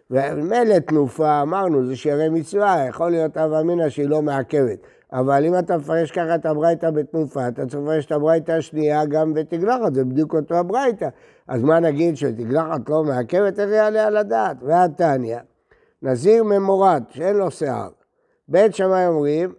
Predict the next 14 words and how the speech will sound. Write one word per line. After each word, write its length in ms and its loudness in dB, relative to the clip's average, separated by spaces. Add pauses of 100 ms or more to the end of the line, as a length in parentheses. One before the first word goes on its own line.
אינו 420 0
צריך 260 -4
להעביר 460 2
תער 400 2
על 60 0
ראשו. 420 -4 (440)
ובית 420 0
הלל 280 2
אומרים, 540 4 (360)
צריך 440 2
להעביר 460 2
תער 300 -2
על 100 -4
ראשו. 380 -8